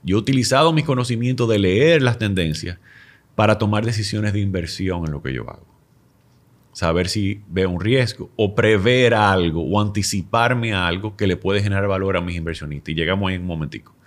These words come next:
Pues, pues cuando estoy en la banca, volviendo para atrás, a mí el tema de la banca tradicional de captar dinero para prestar y ganar un margen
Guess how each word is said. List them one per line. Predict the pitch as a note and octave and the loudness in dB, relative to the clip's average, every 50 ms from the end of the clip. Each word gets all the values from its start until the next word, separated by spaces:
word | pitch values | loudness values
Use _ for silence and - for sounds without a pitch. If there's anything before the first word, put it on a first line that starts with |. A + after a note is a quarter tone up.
| - - - - - - - - - - - - _ _ _ _ _ _ _ _ _ _ _ _ | -18 -18 -18 -18 -18 -20 -20 -20 -20 -20 -20 -20 _ _ _ _ _ _ _ _ _ _ _ _
Pues, | - B2 B2 B2+ B2 A#2+ A2+ A2+ G2+ F#2+ G2 F#2 - - - _ _ _ _ _ _ _ _ | 4 6 8 8 8 8 8 6 6 4 2 0 -2 -6 -14 _ _ _ _ _ _ _ _
pues | - C3+ C3+ C3+ C3+ C3+ C3 - | 0 2 2 4 2 2 0 -2
cuando | - C3 B2+ B2+ | 0 2 4 4
estoy | B2 - D#3 | 4 4 4
en | F3 | 4
la | F#3 E3+ | 6 6
banca, | D#3 F3 F3 D#3 B2 G#2 B2+ | 6 6 6 4 4 2 2
volviendo | A#2+ G#2+ F#2+ G2+ A2+ B2 B2 | 2 2 2 2 2 0 0
para | B2+ B2+ | 0 0
atrás, | B2+ D3 C#3+ B2+ C3 C3 - - - _ _ _ _ _ _ _ _ _ _ _ _ _ _ _ _ _ _ - | 2 2 2 2 2 -2 -6 -14 -20 _ _ _ _ _ _ _ _ _ _ _ _ _ _ _ _ _ _ -2
a | - G#2+ G2+ | 0 2 2
mí | G#2 B2 C3+ D3 | 4 4 4 4
el | C#3+ B2 | 2 4
tema | - C#3+ D3 D3 C3+ | 4 4 4 4 4
de | |
la | B2+ A#2+ | 4 4
banca | B2 C#3+ C#3+ D#3+ D#3 | 4 4 4 2 2
tradicional | D#3+ D3+ D3 C#3+ B2 C#3 C3 C3+ C3+ C3+ C3+ | 4 4 4 4 2 2 2 4 4 4 4
de | B2 A#2 | 4 2
captar | A2+ A2+ G2+ G2+ - A#2+ A#2+ B2 | 2 2 0 0 0 0 0 2
dinero | B2 A#2 A2 A#2 A#2 A2+ G#2+ G2 | 0 0 0 0 0 0 0 0
para | G2+ G2 F2+ F2+ | 0 0 0 0
prestar | - E2 E2 E2 - - G#2+ G#2+ G#2 G2+ F#2 | -2 -4 -6 -6 -4 -2 0 0 2 2 2
y | F2 | 0
ganar | E2+ E2+ F2 F#2+ G2+ | 0 -2 -2 -2 -2
un | G2+ G2+ | -2 -2
margen | G2 G2+ G2+ F#2+ F2+ F#2+ F#2 E2 | -2 0 0 0 -2 -2 -4 -6